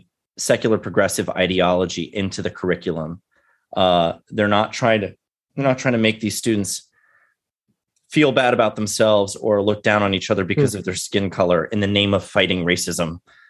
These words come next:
Speaker 1: Um, you know, they're not, they're not smuggling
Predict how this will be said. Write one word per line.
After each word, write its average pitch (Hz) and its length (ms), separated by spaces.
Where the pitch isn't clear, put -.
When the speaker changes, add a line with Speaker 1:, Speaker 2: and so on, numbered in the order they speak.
Speaker 1:
Um, 92 520
you 110 100
know, 101 380
they're 110 160
not, 113 420
they're 120 80
not 113 180
smuggling 107 800